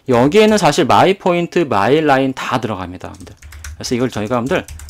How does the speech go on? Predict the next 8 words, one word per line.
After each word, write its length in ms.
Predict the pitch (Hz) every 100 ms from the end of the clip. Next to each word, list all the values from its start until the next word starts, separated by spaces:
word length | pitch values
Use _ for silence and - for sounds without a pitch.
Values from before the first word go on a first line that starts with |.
| -
다형성이라고 920 | - 104 135 190 214 139 101 90 95
합니다, 260 | 123 113 95
여러분들. 160 | 92 90
다형성, 420 | - 101 92 95
여러분들. 580 | 90 87 92 135 208 247 _ _ _ -
음, 120 | 90 - - - -
다형성에 640 | - 117 160 220 220 202 180
의해서 640 | 113 104 98 180 240